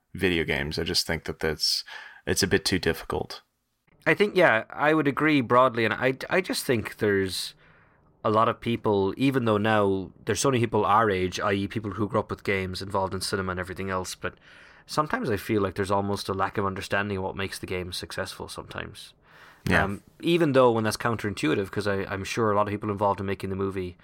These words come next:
Speaker 2: were well into the games, but they're just, there's still this broad difficulty in getting it. And maybe that is, like, maybe that's just the success of video games as a medium, you know?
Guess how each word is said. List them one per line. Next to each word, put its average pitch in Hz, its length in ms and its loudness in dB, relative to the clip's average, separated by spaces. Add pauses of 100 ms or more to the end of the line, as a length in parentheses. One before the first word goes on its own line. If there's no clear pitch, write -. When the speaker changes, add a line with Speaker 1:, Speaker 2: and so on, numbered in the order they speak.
(460)
Speaker 2:
were 95 160 -4
well 113 220 2
into 107 200 -2
the 90 100 -12
games, 87 440 -6
but 95 100 -10
they're 101 120 -6
just, - 340 -8
there's 101 160 -4
still 123 280 0
this 101 200 -2
broad 90 540 0 (480)
difficulty 104 520 -2
in 95 80 -4
getting 104 380 -2
it. 98 100 -2 (260)
And 139 140 0
maybe 170 240 4
that 160 160 4
is, 135 180 2
like, 135 200 2 (100)
maybe 127 180 4
that's 139 200 2
just 127 160 -6
the 127 80 0
success 120 500 -2
of 110 60 -4
video 120 180 -2
games 113 240 0
as 107 80 -4
a 110 40 -2
medium, 107 380 -4 (100)
you 101 120 -4
know? 95 180 -4